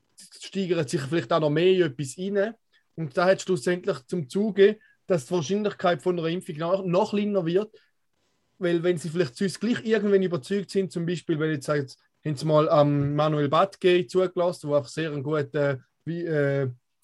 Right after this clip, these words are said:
Arzt und Virolog ist, oder sie haben vielleicht einen vektorbasierten Impfstoff vorgezogen und wollen sich eigentlich jetzt gleich impfen, aber weil es schon so tief drin ist, können sie das Gesicht nicht mehr verlieren. Und darum sollte man eigentlich gescheiter einfach mal die Schnauze halten, manchmal.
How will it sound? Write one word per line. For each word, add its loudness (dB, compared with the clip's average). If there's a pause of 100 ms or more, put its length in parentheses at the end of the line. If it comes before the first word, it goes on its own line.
(180)
Arzt 0
und -4
Virolog 0
ist, -4 (240)
oder 6
sie -4
haben -2
vielleicht -6 (220)
einen -2
vektorbasierten 4
Impfstoff -4
vorgezogen 0
und -6
wollen -2
sich -6
eigentlich 4
jetzt -4
gleich 2
impfen, 0
aber 2
weil 2
es -4
schon -6
so 4
tief -4
drin -2
ist, -6
können -6
sie -8
das -10
Gesicht -2
nicht 0
mehr -2
verlieren. -2 (220)
Und -2
darum 6
sollte 2
man 4
eigentlich 0
gescheiter 0
einfach -2
mal -2 (800)
die -6
Schnauze -4
halten, -4
manchmal. -8